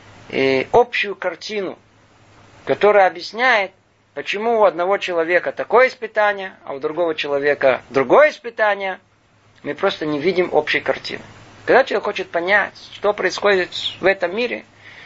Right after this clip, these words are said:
то ли праведник страдает, помните, мы говорили, а негодник, э, торжествует, или за что мне такое горе,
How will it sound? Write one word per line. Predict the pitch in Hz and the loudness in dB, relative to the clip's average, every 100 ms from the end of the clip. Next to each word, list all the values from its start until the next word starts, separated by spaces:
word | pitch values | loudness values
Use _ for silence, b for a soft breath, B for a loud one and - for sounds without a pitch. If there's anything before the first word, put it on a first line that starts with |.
| B B B B B - | B B B B B 2
то | 196 | 4
ли | 180 | 4
праведник | 165 160 156 160 165 | 4 2 2 -2 -12
страдает, | - 196 180 202 220 | -4 -2 4 4 4
помните, | 214 202 190 190 | 0 -8 -10 -14
мы | 185 | -10
говорили, | 185 185 185 185 180 | -8 -6 -6 -6 2
а | 165 156 | 4 2
негодник, | 160 156 180 175 175 - | 0 -2 0 0 -4 2
э, | 180 170 | 2 4
торжествует, | 175 175 185 - 208 233 202 190 190 | 4 2 -2 -2 2 6 6 4 0
или | 214 208 208 | -4 0 0
за | 185 - | 2 0
что | - 202 | 2 2
мне | 185 | 2
такое | 180 294 202 196 | -2 -2 2 2
горе, | 190 269 254 233 214 | 4 4 4 2 0